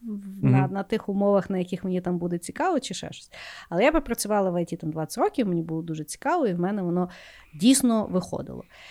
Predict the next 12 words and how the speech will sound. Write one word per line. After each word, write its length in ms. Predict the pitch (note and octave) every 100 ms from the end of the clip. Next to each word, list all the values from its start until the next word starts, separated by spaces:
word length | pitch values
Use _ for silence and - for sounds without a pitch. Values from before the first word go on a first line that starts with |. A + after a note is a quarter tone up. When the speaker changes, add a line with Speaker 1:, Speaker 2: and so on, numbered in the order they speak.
| - - -
Speaker 1:
Е, 800 | - E3 D#3+ D#3 D#3 E3 E3 - _
і 340 | G3+ G#3 G3 F#3 - _ _ - - E3+
я 460 | G#3+ C#4 D#4 D#4 -
розумію, 800 | - G#3+ F#3+ G#3 G3+ G3+ F3 -
що, 640 | - - - F3+ F3 E3 D#3+ _ _ _ - _ _ - - - - - - - - -
ну, 300 | A#3 A#3 E3 D3+ - - - - - - -
в 140 | F3+
мене 320 | A3 D4 C4+
вийшло, 840 | G#3 F3+ F4 - - - F3+ E3+ A3
і 120 | -
вийшло 460 | F3+ G#3 B3 - G#3
так 240 | F#3+ G3+